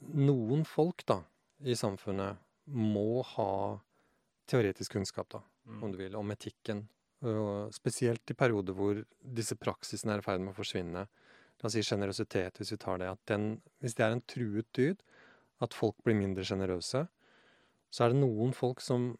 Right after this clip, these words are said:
Speaker 1: som må ha liksom lært dette av sine lærere,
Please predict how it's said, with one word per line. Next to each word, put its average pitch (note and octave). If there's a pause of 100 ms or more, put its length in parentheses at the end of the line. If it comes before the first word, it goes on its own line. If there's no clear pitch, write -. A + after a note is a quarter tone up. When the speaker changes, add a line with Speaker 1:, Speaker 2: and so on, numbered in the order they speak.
Speaker 1:
som -
må A2
ha A2+
liksom A2+ (440)
lært A2+
dette -
av A2
sine G#2
lærere, G2+